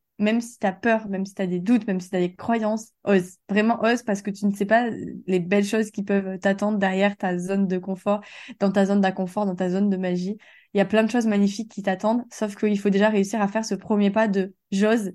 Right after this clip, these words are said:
j'ose sortir de ma zone de confort, j'ose briller. Euh, vraiment, moi, ce terme d'oser, c'est quelque chose qui me parle énormément et dont je parle beaucoup à mes clientes, c'est vraiment prendre le pouvoir de ta vie et oser. Et guerrière, bah, simplement parce que pour moi, bah,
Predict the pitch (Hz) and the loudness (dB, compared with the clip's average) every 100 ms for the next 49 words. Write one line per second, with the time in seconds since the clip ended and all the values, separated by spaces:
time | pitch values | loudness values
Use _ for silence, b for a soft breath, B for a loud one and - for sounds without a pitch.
0 | _ _ 190 220 214 214 202 208 196 196 | _ _ -2 -2 -2 -4 -4 -2 -2 0
1 | 190 190 185 196 196 - - 196 214 202 | -2 -4 -4 -2 -2 -6 -6 0 2 2
2 | 202 196 196 202 B B B - 180 180 | 2 2 0 -2 B B B -4 0 0
3 | 190 208 233 208 208 202 214 196 208 196 | 2 2 2 0 -2 -2 0 0 0 0
4 | 233 233 196 196 202 220 - 190 185 196 | -4 -6 -4 -4 -4 -6 -4 -4 0 0
5 | 196 202 196 202 226 226 190 180 190 196 | 4 4 4 4 4 2 -2 0 -2 -2
6 | 190 180 202 214 196 185 208 226 226 196 | -2 -2 -2 -2 -2 -4 -4 -4 -2 -2
7 | 185 B B B - 202 220 233 240 254 | -2 B B B -2 2 2 2 2 2
8 | 240 202 202 202 196 190 202 233 196 196 | 2 2 0 2 0 -2 -2 -2 -2 0
9 | 202 185 220 254 b b - 214 196 190 | 0 0 -2 -6 b b -2 0 2 2
10 | 196 220 196 180 196 180 185 202 190 180 | 2 0 -2 -6 -6 -4 2 2 2 -4
11 | 202 190 180 185 202 180 180 - | -6 -4 0 4 4 2 -2 -4